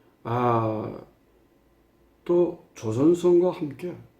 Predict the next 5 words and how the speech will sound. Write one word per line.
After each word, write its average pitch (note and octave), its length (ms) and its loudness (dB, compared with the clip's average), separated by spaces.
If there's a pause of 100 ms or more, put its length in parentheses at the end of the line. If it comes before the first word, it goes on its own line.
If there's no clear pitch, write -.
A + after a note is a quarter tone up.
(420)
조선화가 F3 640 -2
나옵니다. - 520 -10 (3500)
그 B2+ 180 -4
북송 C3 500 -2
때 C3 360 -4